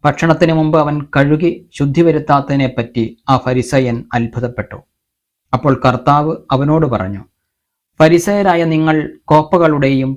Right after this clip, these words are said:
പാത്രങ്ങളുടെയും പുറം കഴുകി വെടിപ്പാക്കുന്നു, നിങ്ങളുടെ അകമോ കവർച്ചയും ദുഷ്ടതയും കൊണ്ട് നിറഞ്ഞിരിക്കുന്നു. ഭോഷന്മാരെ, പുറം നിർമ്മിച്ചവൻ തന്നെയല്ലേ അകവും നിർമ്മിച്ചത്?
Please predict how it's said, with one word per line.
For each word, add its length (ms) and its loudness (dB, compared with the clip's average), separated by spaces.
പാത്രങ്ങളുടെയും 800 0
പുറം 260 2
കഴുകി 380 2
വെടിപ്പാക്കുന്നു, 680 -2
നിങ്ങളുടെ 360 4
അകമോ 280 0
കവർച്ചയും 540 2
ദുഷ്ടതയും 540 0
കൊണ്ട് 180 0
നിറഞ്ഞിരിക്കുന്നു. 640 -2
ഭോഷന്മാരെ, 680 2
പുറം 280 4
നിർമ്മിച്ചവൻ 540 0
തന്നെയല്ലേ 480 0
അകവും 440 2
നിർമ്മിച്ചത്? 520 -4